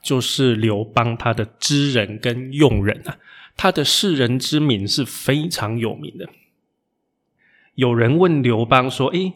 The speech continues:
刘邦，为什么你可以，可以统一中国啊？”刘邦说啊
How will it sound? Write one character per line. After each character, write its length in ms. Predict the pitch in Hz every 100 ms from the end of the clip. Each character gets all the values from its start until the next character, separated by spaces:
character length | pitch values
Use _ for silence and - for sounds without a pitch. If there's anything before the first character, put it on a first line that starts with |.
| -
刘 180 | 120
邦， 360 | 110 120 123 139
为 140 | 165 139
什 200 | - 113
么 160 | 104
你 280 | 107 113 101 - _ _
可 180 | - 120
以， 440 | 131 117 104 113 - _ _ _ _ _
可 120 | 131
以 180 | 131 113
统 200 | 117 110
一 80 | 135
中 240 | 147 147
国 180 | 123 98
啊？” 100 | 104 - - _ _ -
刘 120 | 131
邦 220 | 151 143
说 220 | - 135
啊 120 | 117